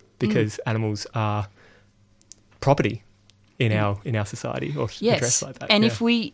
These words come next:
Speaker 2: and, and the fact is that what we are fighting against as animal, um, activists, ab-, animal liberationists, um, is against capitalism.
Speaker 1: Mm.
Speaker 2: And the police exist to support capitalism.
Speaker 1: Yeah.
Speaker 2: And so if we're reinforcing them, we're reinforcing capitalism, which is one of,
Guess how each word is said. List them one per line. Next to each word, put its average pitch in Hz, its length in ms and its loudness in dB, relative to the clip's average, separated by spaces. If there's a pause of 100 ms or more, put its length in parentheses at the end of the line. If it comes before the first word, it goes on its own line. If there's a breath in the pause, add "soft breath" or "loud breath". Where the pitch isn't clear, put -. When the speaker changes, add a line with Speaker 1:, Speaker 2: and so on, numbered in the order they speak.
Speaker 2:
and, 214 320 2
and 208 180 4
the 208 60 0
fact 220 340 0
is 202 380 -4
that - 180 4 (220 loud breath)
what 208 180 2
we 196 140 2
are 202 120 8
fighting 208 360 2
against 170 360 -4
as 170 80 -6
animal, 160 480 -2 (120)
um, 156 440 0
activists, 180 440 -2
ab-, 165 180 -4
animal 160 260 -2
liberationists, 160 1000 -4
um, 160 640 4
is 196 380 -2
against 202 280 -2
capitalism. 156 680 -6
Speaker 1:
Mm. 117 240 0
Speaker 2:
And 185 100 2
the 185 60 0
police 202 260 -2
exist - 480 -6
to 196 240 -2 (140)
support - 420 -2
capitalism. 117 640 -2
Speaker 1:
Yeah. - 60 -12 (240 loud breath)
Speaker 2:
And 180 100 2
so 196 100 4
if 190 120 2
we're 208 120 4
reinforcing 202 680 2
them, 175 160 0
we're 185 100 4
reinforcing 180 520 0
capitalism, 160 520 -4
which - 160 -8
is 170 80 -6
one 170 220 2
of, 170 120 -4